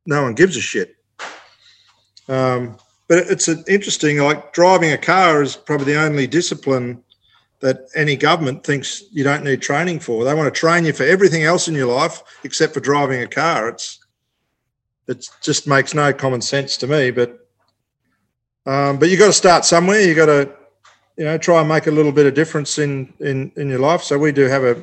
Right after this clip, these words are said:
a pretty good driver education program here. And, you know, if, would you get in an aeroplane and jump in an aeroplane with someone that hasn't been trained in emergency procedures or an untrained pilot? You wouldn't think twice of it,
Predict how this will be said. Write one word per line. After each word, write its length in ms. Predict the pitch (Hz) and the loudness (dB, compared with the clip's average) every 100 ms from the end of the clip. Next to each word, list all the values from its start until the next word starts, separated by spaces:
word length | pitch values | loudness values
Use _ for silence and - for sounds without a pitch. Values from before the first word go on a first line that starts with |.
| - _ _ - | -12 _ _ -16
a 180 | 120 110 _ _ _ | -14 -14 _ _ _
pretty 300 | 151 147 127 | 0 0 2
good 240 | 123 143 | 2 2
driver 400 | 123 135 135 131 | 2 2 2 2
education 640 | 131 - - 139 139 139 120 | -2 -2 -2 0 0 -4 -8
program 500 | - 131 131 131 113 | -2 -2 0 -2 -4
here. 320 | 131 160 165 _ _ _ _ _ _ _ _ _ _ _ - | -6 -6 -8 _ _ _ _ _ _ _ _ _ _ _ -6
And, 540 | 135 139 143 139 135 - _ _ _ _ _ 185 | -2 0 0 -2 -6 -12 _ _ _ _ _ -6
you 160 | 147 | -2
know, 200 | 175 147 | 2 4
if, 260 | 151 131 - _ _ _ _ _ - | 2 0 -12 _ _ _ _ _ -2
would 120 | 160 | 2
you 80 | 202 | 6
get 160 | 226 | 8
in 60 | 208 | 8
an 100 | 170 | 8
aeroplane 540 | 185 208 208 175 160 | 8 6 6 4 4
and 220 | 147 139 135 | 2 -2 0
jump 220 | 170 156 | 2 2
in 80 | 147 | 0
an 100 | 147 | 0
aeroplane 440 | 165 - 151 139 | 0 0 -2 0
with 100 | 135 | -2
someone 260 | 156 151 139 | -2 -2 -2
that 180 | 139 - _ _ | -4 -8 _ _
hasn't 300 | 139 143 135 | -4 -2 0
been 220 | 135 131 | -2 -4
trained 400 | - 147 147 170 | -4 -2 0 0
in 120 | 147 139 | -2 -2
emergency 480 | 135 156 156 - | 0 0 -2 -10
procedures 800 | 143 139 156 165 180 214 185 _ _ - | -8 -4 0 0 -2 -8 -10 _ _ -4
or 300 | 131 123 - - | 0 0 -4 -10
an 100 | 127 | -6
untrained 460 | 143 - 143 131 | -6 -4 -4 -4
pilot? 360 | - 156 208 202 | -4 -2 -2 0
You 60 | 170 | 0
wouldn't 200 | 160 147 | 0 -2
think 180 | 135 | -6
twice 320 | - 147 185 127 | -4 -2 -2 -4
of 100 | |
it, 120 | 110 | -8